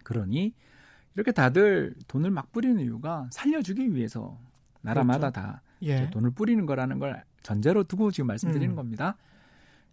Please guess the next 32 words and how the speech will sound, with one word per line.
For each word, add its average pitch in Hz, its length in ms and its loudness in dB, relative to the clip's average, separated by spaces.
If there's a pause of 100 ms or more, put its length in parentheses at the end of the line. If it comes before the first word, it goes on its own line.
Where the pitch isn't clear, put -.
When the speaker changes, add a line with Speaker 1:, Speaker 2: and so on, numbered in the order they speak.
(120)
Speaker 1:
그러니까 101 160 -6
우리가 131 440 0 (140)
기름값 175 440 2
적게 139 320 -2
내서 127 240 -2
좋다 - 320 -6
이것만 202 300 4
생각하시면 170 360 0
안 98 80 -2
되고 151 420 -4
Speaker 2:
음. 135 260 -2
Speaker 1:
우리랑 151 360 0
무역을 156 300 2
많이 123 240 -2
하는 151 160 -2
나라가 143 240 -4
어려워지면 160 480 -2
곤란해 92 380 0
이렇게 135 180 0
생각하고서 180 300 0
Speaker 2:
그렇죠, 180 180 -4
그렇죠. 262 100 4
Speaker 1:
지금 170 140 4
이야기한 120 260 2
거죠. 135 140 -6
Speaker 2:
예. 147 200 -8 (380)
Speaker 1:
이, 214 240 2 (160)
이 226 120 2
사례에서 226 420 2
보는 165 220 -2
것처럼 196 360 -2
우리가 151 400 -2